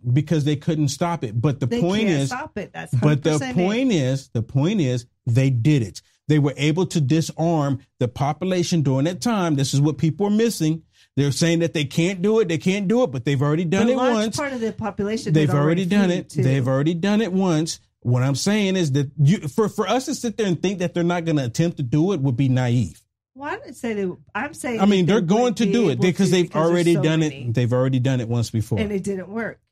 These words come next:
Speaker 1: It did
Speaker 2: Because
Speaker 1: work.
Speaker 2: you can't
Speaker 1: It
Speaker 2: it
Speaker 1: actually did work. The, it actually did work because
Speaker 2: So
Speaker 1: it worked to their benefit. No, wait a minute. Let me finish. It worked to their benefit because they disarmed. All they wanna do is disarm. And what ended up happening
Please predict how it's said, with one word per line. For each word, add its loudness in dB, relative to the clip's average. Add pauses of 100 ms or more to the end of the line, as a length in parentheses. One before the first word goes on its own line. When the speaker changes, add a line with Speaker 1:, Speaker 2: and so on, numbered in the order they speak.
(260)
Speaker 1:
It -4
did 2
Speaker 2:
Because 2
Speaker 1:
work. 2
Speaker 2:
you -4 (180)
can't -6 (140)
Speaker 1:
It 2
Speaker 2:
it -
Speaker 1:
actually 2
did 0
work. -2 (360)
The, 4
it 0
actually 2
did 2
work 0
because 0
Speaker 2:
So 0
Speaker 1:
it 4
worked 2
to 4
their 2
benefit. 0
No, 2
wait 0
a 2
minute. -2
Let 0
me 2
finish. -2 (100)
It 0
worked 0
to 2
their 2
benefit 0
because 0
they 2
disarmed. 0
All 0
they 0
wanna 0
do 0
is 2
disarm. -2 (200)
And 2
what 0
ended 2
up -8
happening 0